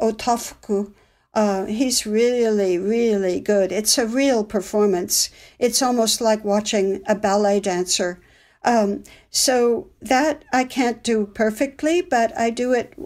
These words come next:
you know, well enough. But what I'm missing is the social experience. What I'm missing is the relationship with the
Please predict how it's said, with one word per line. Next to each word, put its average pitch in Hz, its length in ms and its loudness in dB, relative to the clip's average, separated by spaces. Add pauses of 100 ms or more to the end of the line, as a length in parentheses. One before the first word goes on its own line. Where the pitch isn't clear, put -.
(440)
you 254 120 0
know, 240 180 2
well 226 320 2
enough. 214 440 -2 (420)
But 277 200 4
what 359 180 4
I'm 320 260 4
missing 247 600 2
is 233 200 0
the 214 100 -4
social 214 460 0
experience. 175 800 -4 (360)
What 262 160 2
I'm 254 220 0
missing 247 460 0
is 214 220 -2
the 214 140 -2
relationship 214 840 0
with 208 240 -4
the 190 180 -2